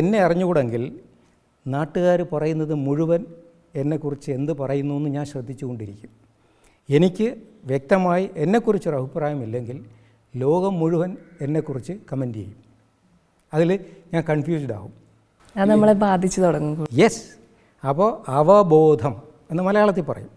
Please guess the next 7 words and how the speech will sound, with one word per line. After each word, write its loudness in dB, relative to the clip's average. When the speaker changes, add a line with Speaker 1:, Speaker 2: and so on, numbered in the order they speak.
Speaker 1:
എന്താണ് 0
അവബോധം? -2
അവനവനെക്കുറിച്ചൊരു 0
ബോധം -4
നമുക്കുണ്ടാകണം. -6
Speaker 2:
സെൽഫ് -2
റിയലൈസേഷൻ. -6